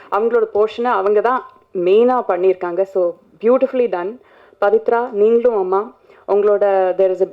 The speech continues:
ஒரு, ஒரு அழகான blend of, um, cuteness and ஒரு ரொம்ப அடோரபிளா ஒரு இது and talent also.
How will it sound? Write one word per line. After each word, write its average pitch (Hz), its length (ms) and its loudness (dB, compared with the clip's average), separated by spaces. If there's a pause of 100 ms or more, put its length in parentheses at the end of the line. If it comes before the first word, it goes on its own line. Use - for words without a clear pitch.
(440)
ஒரு, 185 420 2
ஒரு 196 160 0
அழகான 254 460 0 (320)
blend 226 420 0
of, 196 160 2 (200)
um, 170 460 -2 (540)
cuteness 285 440 0 (360)
and 202 440 -2
ஒரு 180 480 0
ரொம்ப 190 280 0
அடோரபிளா 247 600 2
ஒரு 196 260 0
இது 196 320 -2
and 202 280 -2
talent 196 400 0
also. 175 320 0